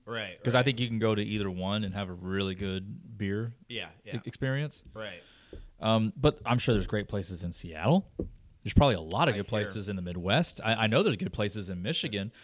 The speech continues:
Speaker 1: Yeah.
Speaker 2: I just feel like if I was gonna go to the Midwest and have beer, I'd probably wanna hit in, some of the places in Indiana.
Speaker 1: Yeah, yeah, yeah.
Speaker 2: Um, I would love to go to Dogfish Head,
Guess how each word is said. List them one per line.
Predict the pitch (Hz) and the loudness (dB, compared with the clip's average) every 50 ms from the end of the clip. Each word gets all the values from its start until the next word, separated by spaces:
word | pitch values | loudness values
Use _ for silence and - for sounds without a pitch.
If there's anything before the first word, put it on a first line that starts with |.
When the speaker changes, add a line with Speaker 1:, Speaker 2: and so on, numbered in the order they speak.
| - - | -16 -12
Speaker 1:
Yeah. | 110 104 95 101 | -10 -6 0 2
Speaker 2:
I | 131 | 2
just | 170 156 - | 2 2 2
feel | 139 123 | 0 0
like | 107 | 0
if | 98 | 2
I | 117 | 0
was | 113 107 | 0 0
gonna | 117 110 | 0 0
go | 107 | 0
to | 101 | 0
the | 95 | 0
Midwest | 95 98 98 98 110 113 - - | 0 0 0 0 0 0 -2 -4
and | 95 92 | -6 -6
have | 90 82 | -6 -6
beer, | - 98 101 127 123 98 | -6 -4 -2 -2 0 0
I'd | 92 90 - | -2 -4 -6
probably | - - 104 95 98 117 127 117 98 95 | -10 -12 -8 -6 -6 -6 -6 -6 -6 -6
wanna | 92 92 92 90 90 87 | -6 -6 -6 -8 -8 -8
hit | 85 92 95 95 95 98 - - _ _ _ _ _ - - | -6 -4 -4 -2 -4 -4 -6 -10 _ _ _ _ _ -10 -6
in, | 107 104 101 - - - - | -6 -6 -6 -8 -12 -16 -12
some | - 120 | -10 -8
of | 107 | -8
the | 95 - | -6 -6
places | 107 101 90 98 90 87 | -6 -6 -6 -6 -6 -4
in | 92 | -2
Indiana. | 95 95 90 90 87 92 117 156 190 185 _ _ _ _ _ | 0 0 0 0 0 0 2 2 0 0 _ _ _ _ _
Speaker 1:
Yeah, | 113 113 107 101 95 92 87 | -8 -6 -6 -6 -6 -8 -8
yeah, | 104 104 98 92 92 80 | -8 -6 -6 -8 -10 -10
yeah. | 92 98 98 - - - - | -12 -12 -12 -12 -12 -6 -2
Speaker 2:
Um, | 117 104 101 101 101 101 101 - - - - - - - | 0 2 2 2 2 0 -2 -6 -10 -20 -20 -12 -4 -2
I | 113 113 | 0 2
would | 107 104 95 | 2 0 0
love | 95 92 92 98 107 107 110 | 0 2 4 6 4 4 4
to | 110 | 0
go | 101 95 104 98 95 95 | -2 2 4 4 4 4
to | 90 - 92 | 2 -2 -4
Dogfish | 85 95 92 98 101 - - 98 - - | -2 0 2 2 2 0 -2 -4 -4 -4
Head, | - 90 90 92 95 | -2 -2 -2 -4 -4